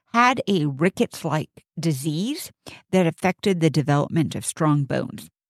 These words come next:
So Charles Lindbergh kept a lot of the secret. And so we don't necessarily know all the facts, but there is some evidence and some historical records that the baby did have, uh,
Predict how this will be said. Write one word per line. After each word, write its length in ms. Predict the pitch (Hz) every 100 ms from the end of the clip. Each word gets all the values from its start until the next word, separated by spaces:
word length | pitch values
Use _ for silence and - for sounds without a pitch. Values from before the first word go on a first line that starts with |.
| _ _ _ _ _ -
So 180 | 190
Charles 300 | 170 226 247
Lindbergh 360 | 208 180 156 135
kept 280 | - - -
a 80 | 147
lot 360 | 143 139 143
of 180 | 147 - -
the 120 | 156
secret. 560 | - 156 - - - 165
And 220 | 147 139 - - -
so 380 | - 190 170 160
we 300 | 151 165 170 _ -
don't 300 | 233 247 -
necessarily 580 | 185 165 - 180 160 151
know 280 | 147 143 -
all 160 | 147 147
the 140 | 147 -
facts, 360 | 131 - -
but 200 | - 151
there 200 | 175 180 -
is 220 | 285 302
some 200 | - 240
evidence 520 | 214 202 208 202 190
and 180 | 190 151
some 140 | 160 151
historical 500 | 160 - 190 - 165
records 480 | 160 - 156 135 - - -
that 280 | - 175 -
the 80 | -
baby 600 | 165 156 151 156 147 -
did 300 | 175 175 175
have, 680 | 170 - 180 180 175 175 160 - - _ _
uh, 240 | - 165